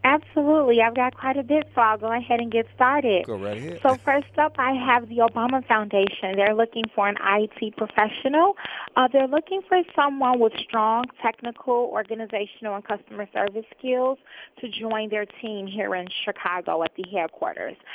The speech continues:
Speaker 1: Um, and this person will support the I T manager in expanding the infrastructure to the other offices. So there's some travel involved in this role, and you will report directly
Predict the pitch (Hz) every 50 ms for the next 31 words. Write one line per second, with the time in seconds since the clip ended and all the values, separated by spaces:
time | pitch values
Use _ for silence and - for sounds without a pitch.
0 | - - - - - 214 208 214 208 202 202 233 254 262 - _ - 254 240 233
1 | - - 240 220 208 202 208 220 240 - - - - - - - - 247 - -
2 | - - 190 214 208 - - - 226 220 220 202 208 208 220 214 - 233 240 -
3 | 196 208 208 196 - - - _ - 214 214 220 220 208 220 214 196 202 196 -
4 | 208 208 - - 226 220 - - - 185 175 - - - - 175 180 - - -
5 | - - - _ - - 254 214 226 226 220 214 226 226 220 220 202 196 208 -
6 | - 185 - - 160 160 - _ - 170 165 170 165 185 175 185 185 - - 190
7 | 185 - - 214 202 208 196 202 190 185 180 180 180 185 175 180 175 175 170 -
8 | 180 180 180 175 175 _ - - 185 175 170 175 170 175 175 185 208 - - -
9 | - - - - 214 214 220 208 214 220 220 214 208 - - - - - 240 208
10 | 196 190 220 196 202 202 202 - - 202 190